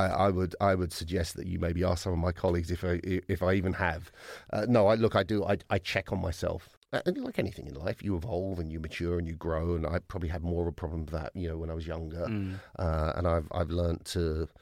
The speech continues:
Speaker 1: I've learnt to chill out a little bit.
Speaker 2: Yeah.
Speaker 1: Um, and, um, I think it's just a case of keep checking yourself. So at three o'clock in the morning when I wake up, you know, in the middle of the night, something will pop in my head, and the immediate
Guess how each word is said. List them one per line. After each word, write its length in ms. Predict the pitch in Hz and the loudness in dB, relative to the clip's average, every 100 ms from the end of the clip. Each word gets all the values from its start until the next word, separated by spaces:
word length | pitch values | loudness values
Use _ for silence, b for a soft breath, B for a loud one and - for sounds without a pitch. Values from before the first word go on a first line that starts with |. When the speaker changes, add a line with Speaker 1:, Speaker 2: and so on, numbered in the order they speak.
| B B B - | B B B -4
Speaker 1:
I've 80 | |
learnt 160 | 90 87 | -2 -2
to 60 | - | -2
chill 220 | - 82 | 0 2
out 100 | 78 | 2
a 40 | 78 | 0
little 200 | 80 80 | -4 -4
bit. 440 | 82 87 - - | -4 -6 -8 -14
Speaker 2:
Yeah. 260 | - 90 85 - - | -10 -8 -10 -8 -2
Speaker 1:
Um, 600 | 85 80 80 80 82 - | 0 0 0 0 -2 -2
and, 500 | 95 87 87 87 82 | -2 0 0 -2 -2
um, 380 | 87 85 82 80 - _ _ _ _ - | 0 0 0 -2 -6 _ _ _ _ -2
I 100 | 110 | 0
think 120 | 143 143 | 2 2
it's 80 | |
just 120 | 87 - | 0 -4
a 40 | |
case 200 | - 82 | -2 -4
of 60 | - | -4
keep 160 | - | -6
checking 300 | - 95 - | -6 -4 -2
yourself. 420 | 85 - - - - B B B | -4 -4 -8 -10 -20 B B B
So 380 | - 107 95 82 B - | 0 4 4 2 B -8
at 140 | 113 - | -6 -2
three 180 | 131 117 | 0 2
o'clock 240 | - 110 | 2 0
in 60 | 104 | 2
the 60 | |
morning 280 | 104 120 90 | 2 2 2
when 140 | 90 | 0
I 60 | 87 | 0
wake 280 | 87 92 - | -2 -2 -2
up, 240 | 85 80 - _ | -4 -4 -10 _
you 140 | 101 | -4
know, 180 | 90 82 | -2 -2
in 140 | 82 92 | -2 0
the 80 | |
middle 160 | 90 87 | 0 -2
of 60 | 87 | -2
the 60 | 90 | -2
night, 320 | 95 82 87 | -2 -2 -4
something 300 | - 98 101 | -2 0 0
will 80 | 90 | -2
pop 220 | - 90 | -2 -6
in 80 | 90 | -4
my 120 | 87 | -2
head, 260 | 87 95 80 | 0 0 0
and 200 | 87 87 | -4 -2
the 100 | 90 | -2
immediate 500 | 101 120 95 98 - | 0 0 0 -4 -4